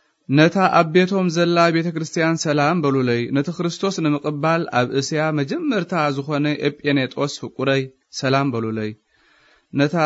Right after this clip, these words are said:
ብዙሕ ዝፀዓረትልኩም ማርያም ሰላም በሉለይ። ነቶም ኣብ ሃዋርያት ፍሉጣት ቅድመይ ድማ ብክርስቶስ ዝኣመኑ ምሳይ እውን ዝተኣስሩ ኣዝማደይ ኣንድራኒቆንን ዩልያንን ሰላም በሉለይ። ነቲ ብጎይታ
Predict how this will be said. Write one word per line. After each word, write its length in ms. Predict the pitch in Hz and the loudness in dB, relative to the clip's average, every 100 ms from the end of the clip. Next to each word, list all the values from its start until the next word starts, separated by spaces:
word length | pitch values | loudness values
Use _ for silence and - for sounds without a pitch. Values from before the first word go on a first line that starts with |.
| 151 | 2
ብዙሕ 300 | 156 285 254 | 0 -2 -2
ዝፀዓረትልኩም 840 | 208 208 - 170 180 175 170 175 170 | -2 -2 2 2 2 0 -4 -2 0
ማርያም 460 | 165 160 160 160 | 0 2 0 0
ሰላም 440 | 165 160 135 135 202 | -2 -2 -2 0 0
በሉለይ። 440 | 143 127 117 113 113 117 | -2 -2 -2 -2 -4 -4
ነቶም 320 | 127 143 147 | -4 -2 -2
ኣብ 160 | 143 151 | 0 0
ሃዋርያት 480 | 151 143 151 156 - | 0 0 2 0 0
ፍሉጣት 480 | 196 208 151 131 - - | 0 0 2 0 -2 -8
ቅድመይ 360 | - 151 151 151 | -2 2 2 0
ድማ 280 | 147 151 147 | 0 0 -2
ብክርስቶስ 480 | 143 151 - 226 180 | -4 -8 -4 -4 -2
ዝኣመኑ 440 | 139 135 135 139 165 - | -4 -2 0 0 -2 -2
ምሳይ 360 | 139 143 160 131 | -2 -2 -2 -2
እውን 200 | 160 185 | -2 -2
ዝተኣስሩ 480 | 127 151 127 135 175 | -4 -4 -4 -4 -4
ኣዝማደይ 600 | - 117 123 131 131 160 170 - _ _ _ _ _ _ _ _ - | -2 -2 0 -2 0 -2 -4 -8 _ _ _ _ _ _ _ _ 0
ኣንድራኒቆንን 1040 | 131 151 160 156 160 160 - 147 165 196 226 - _ 127 | 2 4 4 4 2 2 2 2 2 0 -2 -8 _ -2
ዩልያንን 680 | 143 151 151 143 143 185 233 226 | 0 4 4 4 2 0 -4 -8
ሰላም 380 | 139 131 147 175 | -4 -2 -2 -2
በሉለይ። 420 | 127 120 113 113 113 _ _ _ _ | -2 -2 -2 -4 -6 _ _ _ _
ነቲ 160 | 143 139 | -2 0
ብጎይታ 400 | 175 175 175 175 | 2 2 2 2